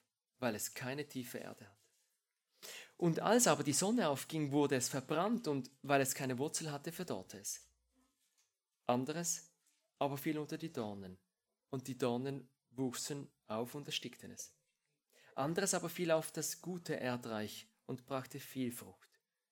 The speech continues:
etliches hundertfältig, etliches sechzigfältig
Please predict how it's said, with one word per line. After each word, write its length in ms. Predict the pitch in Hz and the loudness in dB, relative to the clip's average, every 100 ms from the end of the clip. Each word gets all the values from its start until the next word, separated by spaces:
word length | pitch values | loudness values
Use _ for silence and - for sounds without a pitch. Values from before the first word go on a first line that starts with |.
| _ _ | _ _
etliches 460 | 123 120 110 120 - | -6 -6 -8 -8 -8
hundertfältig, 800 | 156 151 - 139 139 139 139 _ _ - | -8 -8 -6 -6 -6 -12 -14 _ _ -2
etliches 440 | 123 120 113 - | -2 -2 -6 -2
sechzigfältig 960 | 139 131 - 135 - 131 123 123 123 | -2 -2 -6 -10 -4 -4 -2 -8 -10